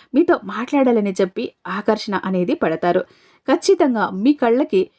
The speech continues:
వాళ్ళు అట్రాక్ట్ అనేది అవుతారు. ఇక మీరు వేరే వాళ్లకు చాలా ఎక్కువగా లక్కీగా ఉంటారు. మీరు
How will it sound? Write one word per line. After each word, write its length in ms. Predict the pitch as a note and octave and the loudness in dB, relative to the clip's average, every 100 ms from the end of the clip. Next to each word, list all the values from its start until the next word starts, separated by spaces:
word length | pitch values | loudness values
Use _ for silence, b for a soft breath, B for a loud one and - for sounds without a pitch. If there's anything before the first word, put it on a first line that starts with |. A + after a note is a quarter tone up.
| _ _ _ - | _ _ _ -8
వాళ్ళు 300 | G#3+ A3+ A3+ - | -4 -2 -4 -6
అట్రాక్ట్ 440 | G3 C4+ C#4+ C#4+ G#3+ | -6 0 0 2 -2
అనేది 300 | F#3+ F3+ C#4+ | 0 -4 -4
అవుతారు. 380 | F#3 F3+ E3+ E3+ - _ _ | -2 -2 0 -2 -4 _ _
ఇక 140 | D4 E4 D4 | 0 2 6
మీరు 200 | D4+ A#3+ G3 | 6 6 4
వేరే 260 | G#3 D#4 F4 | 4 6 4
వాళ్లకు 400 | C#4+ G#3 F#3+ C4 - | 4 0 0 0 0
చాలా 260 | A#3 A3 A3 | 0 0 0
ఎక్కువగా 440 | A3+ - D4 C4+ A#3 | -2 0 2 2 0
లక్కీగా 500 | F#3+ G3+ - A#3+ F#3+ - | -2 -4 -6 -4 -4 -4
ఉంటారు. 360 | F3+ F3+ F3+ - b b b | -4 0 0 -2 b b b
మీరు 180 | C#4 | 2